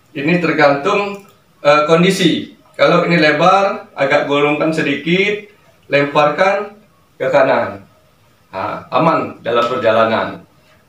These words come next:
Tapi pada waktu kita tawaf di, eh, Ka'bah, posisi tangan kita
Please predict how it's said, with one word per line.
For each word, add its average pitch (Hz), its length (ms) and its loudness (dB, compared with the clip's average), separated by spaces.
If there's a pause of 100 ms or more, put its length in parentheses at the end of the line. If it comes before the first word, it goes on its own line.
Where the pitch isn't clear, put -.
Tapi 151 240 0
pada 220 240 2
waktu 190 320 2
kita 180 240 0
tawaf - 640 2 (480)
di, 156 240 4 (1200)
eh, 147 460 6 (580)
Ka'bah, 165 720 2 (640)
posisi 226 640 0
tangan 196 320 2
kita 208 720 2